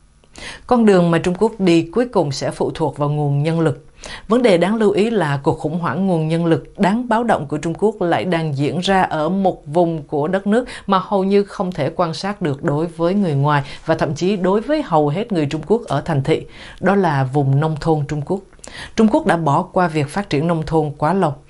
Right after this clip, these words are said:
Nếu thực sự muốn trở thành một nền kinh tế có thu nhập cao, Bắc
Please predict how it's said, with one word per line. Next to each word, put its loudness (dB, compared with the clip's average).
Nếu 4
thực 2
sự 2
muốn 2
trở 2
thành 0
một 0
nền 0
kinh 0
tế 2
có -2
thu 0
nhập 0
cao, 0
Bắc 0